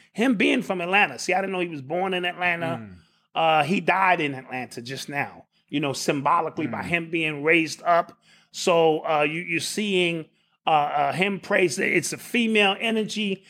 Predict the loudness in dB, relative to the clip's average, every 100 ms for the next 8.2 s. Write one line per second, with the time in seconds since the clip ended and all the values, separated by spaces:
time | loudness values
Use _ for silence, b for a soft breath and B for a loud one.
0 | b -2 0 0 -2 -4 0 2 2 2
1 | 0 -2 -8 -12 -4 -4 -2 0 2 2
2 | 2 b b b -4 -2 0 0 0 0
3 | 0 0 -2 -2 2 2 2 0 -2 -2
4 | -4 -6 -8 _ _ 0 2 2 -2 -6
5 | 0 2 4 0 -2 b b 0 4 4
6 | 2 -2 2 4 2 -2 -2 -2 -2 -2
7 | -4 -4 -2 2 2 0 -6 -10 -8 -8
8 | -6 -8